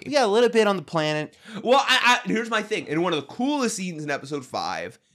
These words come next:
Speaker 2: he's trying to, he's taking that plane out, and then I feel like they just,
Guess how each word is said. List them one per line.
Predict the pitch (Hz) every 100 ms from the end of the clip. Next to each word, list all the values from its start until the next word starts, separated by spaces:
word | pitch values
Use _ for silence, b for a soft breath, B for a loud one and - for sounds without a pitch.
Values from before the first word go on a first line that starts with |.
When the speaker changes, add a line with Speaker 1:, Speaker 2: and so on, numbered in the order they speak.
| _ _ _ _
Speaker 2:
he's | _ 196 175
trying | - 226 220 220
to, | 196
he's | 196 185 -
taking | - 208 202 208 208
that | 202 196 -
plane | - 208 277 349
out, | 208 170 180 -
and | 180
then | 202
I | 208 202
feel | 202 226
like | 220 196
they | 151 165 160
just, | 147 156 151 - -